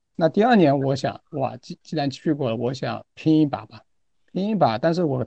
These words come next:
当时给自己设定的目标是十三个小时。但是呢，跑着跑着呢，我碰到一个搭档，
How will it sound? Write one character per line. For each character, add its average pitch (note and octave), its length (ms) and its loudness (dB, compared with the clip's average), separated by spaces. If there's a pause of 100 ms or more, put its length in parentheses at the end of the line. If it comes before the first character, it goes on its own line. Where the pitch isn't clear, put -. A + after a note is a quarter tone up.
当 F#3 160 -2
时 D#3+ 100 -4
给 A#2+ 160 -8
自 C#3+ 120 -12
己 C#3 120 -8
设 D#3+ 180 -4
定 C3 140 -6
的 B2+ 80 -6
目 C#3 120 -10
标 C3 160 -8
是 B2 160 -10
十 A2+ 160 -10
三 D3+ 240 -2
个 A#2 400 -6
小 - 200 -14
时。 - 260 -18 (640)
但 D3+ 140 -2
是 E3+ 100 -2
呢， D#3 160 4
跑 - 160 -2
着 E3 120 2
跑 B2 180 0
着 A2+ 100 -2
呢， B2 320 -2
我 B2 180 -2
碰 D3+ 160 -4
到 C#3+ 140 -2
一 C3+ 80 -2
个 C3+ 120 -4
搭 C3 180 -4
档， C#3 300 2